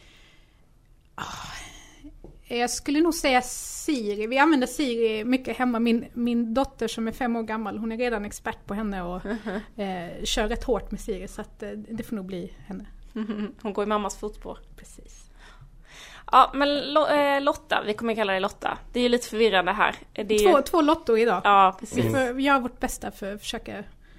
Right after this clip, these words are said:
Speaker 1: förstå vilken vi menar.
Speaker 2: <laughs> Ja, vi kommer kanske prata i munnen på varandra.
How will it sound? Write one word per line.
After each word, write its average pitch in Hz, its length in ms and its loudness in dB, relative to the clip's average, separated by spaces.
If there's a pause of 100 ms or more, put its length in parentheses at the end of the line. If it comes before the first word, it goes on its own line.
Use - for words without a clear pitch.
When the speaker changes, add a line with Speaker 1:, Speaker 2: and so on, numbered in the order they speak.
(160)
Speaker 1:
förstå 240 320 0
vilken 220 440 -2
vi 220 80 0
menar. 226 380 0 (200)
Speaker 2:
<laughs> 202 1000 -6
Ja, - 220 2
vi 208 80 -2
kommer 190 220 -6
kanske 160 260 -8
prata - 240 -6
i - 40 -14
munnen - 280 -12
på - 80 -14
varandra. 92 280 -10